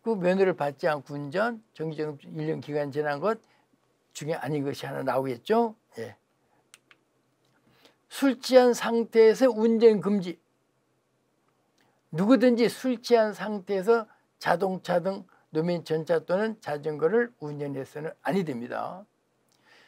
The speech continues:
경찰 공무원은 술에 취한 상태에서 자동차 등 노면 전차 또는 자전거를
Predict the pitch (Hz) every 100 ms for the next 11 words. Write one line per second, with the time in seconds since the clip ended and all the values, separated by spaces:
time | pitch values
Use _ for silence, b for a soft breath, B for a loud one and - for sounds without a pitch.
0 | b - 226 247 - 240 214 185 214 214
1 | 196 226 190 139 226 214 - 226 208 185
2 | 180 180 160 175 185 180 - 165 175 147
3 | 165 156 214 165 160 160 147 147 143 151
4 | 156 160 160 - 143 147 147 175 226